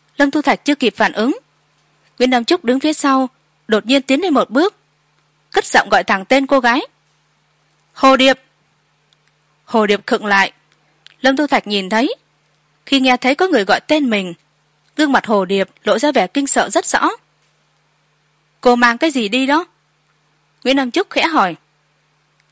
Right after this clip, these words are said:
Hồ Điệp liếc nhìn họ một cái, quay người bỏ chạy.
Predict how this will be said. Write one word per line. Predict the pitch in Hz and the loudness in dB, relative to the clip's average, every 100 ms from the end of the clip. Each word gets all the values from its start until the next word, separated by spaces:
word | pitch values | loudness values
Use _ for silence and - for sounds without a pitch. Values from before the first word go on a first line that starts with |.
| _ - | _ -2
Hồ | 226 208 | 0 2
Điệp | 208 | 0
liếc | 214 349 | -2 -2
nhìn | 262 208 | -2 0
họ | 220 | -2
một | 196 185 | -2 -4
cái, | 220 254 480 _ _ _ _ _ | -2 -2 -6 _ _ _ _ _
quay | 311 | 0
người | 285 220 | 2 0
bỏ | 185 175 | 0 -2
chạy. | 170 208 | 0 -2